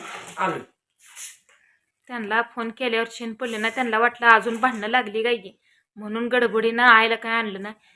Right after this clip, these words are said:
Speaker 2: एकटंच निघून आलं बघा. कारण की बापाचा आतडा आहे व, थांबू वाटलं नाही. विचार काय ती वय-, वैरी चित्तत नाही एवढं मन चित्त की, काय झालं लेकरानं एवढा फोन अर्जंट केला.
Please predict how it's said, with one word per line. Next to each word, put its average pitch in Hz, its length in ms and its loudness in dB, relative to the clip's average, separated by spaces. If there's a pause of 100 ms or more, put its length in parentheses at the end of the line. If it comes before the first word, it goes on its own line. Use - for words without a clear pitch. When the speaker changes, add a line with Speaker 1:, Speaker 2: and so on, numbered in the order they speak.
(140)
Speaker 2:
एकटंच 240 420 -2
निघून 190 360 -10
आलं 185 240 -10
बघा. 190 240 -14 (1040)
कारण 233 320 -4
की 254 80 -8
बापाचा 254 460 4
आतडा 247 260 4
आहे 196 100 -2
व, 208 140 -6
थांबू - 540 -6
वाटलं 254 360 0
नाही. 220 220 -8 (580)
विचार 233 340 2
काय 262 180 2
ती 277 140 -6
वय-, 247 480 8 (500)
वैरी 311 360 6
चित्तत 339 320 -4
नाही 330 140 4
एवढं 320 120 4
मन 311 220 2
चित्त 349 320 -6 (100)
की, 226 120 -6
काय 233 300 -6
झालं 233 260 2
लेकरानं 214 380 0
एवढा 233 160 0
फोन 226 240 -4
अर्जंट 220 380 2
केला. 214 300 -6